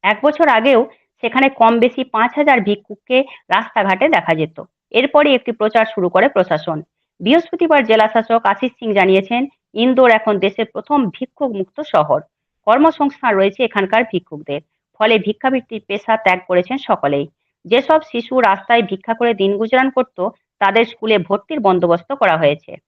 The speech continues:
ভিক্ষাবৃত্তির পেশাকে নির্মূল করার জন্য যে প্রচার ইন্দোরে চালু করা হয়েছিল, তা ইতিমধ্যেই মডেল হয়ে উঠেছে বলে জানান জেলা শাসক। সামাজিক ন্যায় বিচার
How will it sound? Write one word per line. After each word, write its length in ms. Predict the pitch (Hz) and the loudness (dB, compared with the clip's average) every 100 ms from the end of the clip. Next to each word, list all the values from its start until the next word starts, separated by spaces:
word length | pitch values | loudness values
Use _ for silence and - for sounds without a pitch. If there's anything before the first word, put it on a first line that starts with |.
| _ _ _ _ - | _ _ _ _ -6
ভিক্ষাবৃত্তির 580 | 208 294 330 339 320 320 | -4 0 0 0 -2 -2
পেশাকে 440 | 254 247 277 285 | -2 0 0 0
নির্মূল 360 | 240 220 254 294 | 0 0 0 0
করার 260 | 285 262 247 | 2 0 0
জন্য 360 | 262 226 185 190 _ - | -2 -2 -4 -8 _ -6
যে 160 | 180 220 | -2 0
প্রচার 420 | 220 214 240 226 | 0 -2 0 0
ইন্দোরে 320 | 208 208 214 | 0 0 0
চালু 240 | 214 196 | 0 -2
করা 180 | 214 254 | 0 0
হয়েছিল, 400 | 247 247 208 175 | 0 -2 -4 -6
তা 160 | - 202 | -2 0
ইতিমধ্যেই 500 | 208 247 254 233 208 | 0 -2 -4 0 2
মডেল 340 | 175 190 233 | 4 2 2
হয়ে 180 | 226 220 | 2 0
উঠেছে 340 | 202 208 202 | 0 -4 -4
বলে 300 | 190 190 190 190 _ _ - | -2 0 0 -4 _ _ -6
জানান 280 | 208 226 247 | -2 0 0
জেলা 220 | 175 151 | 0 0
শাসক। 400 | - 160 151 - _ _ _ - | -4 -12 -12 -14 _ _ _ -4
সামাজিক 420 | 233 277 285 285 | 0 0 0 0
ন্যায় 240 | 226 226 | 2 2
বিচার 340 | 226 233 247 | 0 -2 0